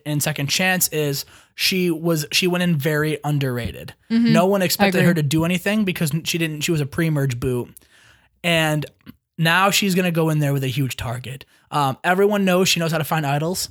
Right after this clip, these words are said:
Speaker 1: so she's gonna
Speaker 2: Mm-hmm.
Speaker 1: have to be careful about that because if she ever goes by herself at all, idols. She was the first person to find an idol in a challenge.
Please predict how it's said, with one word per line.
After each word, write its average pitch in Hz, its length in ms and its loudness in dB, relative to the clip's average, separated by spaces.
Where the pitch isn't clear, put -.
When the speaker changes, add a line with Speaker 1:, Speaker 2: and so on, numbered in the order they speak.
Speaker 1:
so - 140 -4
she's 208 140 4
gonna 214 140 6
Speaker 2:
Mm-hmm. - 40 4
Speaker 1:
have 180 100 2
to - 60 -14
be 151 100 -2
careful 151 360 0
about 160 260 -2
that 156 260 -4
because 160 180 -4
if 143 80 -2
she 160 160 -2
ever 170 220 0
goes 175 180 2
by 165 160 2
herself 156 380 0
at 139 80 0
all, 120 320 -2
idols. 120 400 -4
She - 140 0
was 185 120 4
the 180 60 0
first 190 260 -2
person 185 280 0
to 165 60 -2
find 165 180 0
an 151 60 -2
idol 143 280 0
in 147 140 -2
a 135 60 0
challenge. 120 560 -6